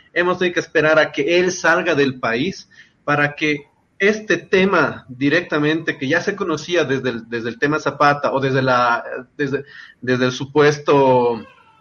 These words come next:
eh, eh, enlace que tenía sentimental con la hija de, de la exministra Chacollo y los múltiples casos que pueden haber, se estén comentando.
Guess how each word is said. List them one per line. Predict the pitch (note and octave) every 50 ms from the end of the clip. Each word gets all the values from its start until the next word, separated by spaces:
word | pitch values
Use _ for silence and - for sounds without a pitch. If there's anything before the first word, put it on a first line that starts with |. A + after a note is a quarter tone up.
| _ _ _ -
eh, | D3 D3+ D3+
eh, | D3+ D3+ D3+
enlace | - D3+ D3 D3 D3 D3 D3 D3 - D3+ C3+
que | - C#3
tenía | C#3 - C#3 C#3 D3 D3 C#3
sentimental | C#3+ C#3 B2 B2+ C#3 C3+ C3 B2+ B2+ - C#3+ C#3+ C#3
con | - C3+ C3
la | B2 A#2+
hija | C3+ C#3 C#3+ D3+ D3
de, | C#3 B2+ A#2+
de | A2 A2 A#2
la | A2+ A#2 A#2
exministra | A#2 - C#3 C3+ C#3 C#3+ C#3 C3+ C3
Chacollo | C3 - C3 C3 - D3+ D3 D3 D3 E3 E3 D#3+ - - - - - _ _
y | - D#3 C#3+
los | D3+ C#3+ C#3+
múltiples | D3+ E3+ F3 - - - D#3+ -
casos | - D#3 C#3+ C#3+ D#3 D3 -
que | D3
pueden | C3+ - C#3+ C#3 C3 B2
haber, | A#2+ A#2+ C3+ D3+ D3 - - - _
se | - - C#3+
estén | C#3 - - F3+ G#3
comentando. | F#3+ G#3+ F3 C3+ A#2+ A2+ - - C#3+ F3 G#3 G3+ D#3 A#2 F2+ - -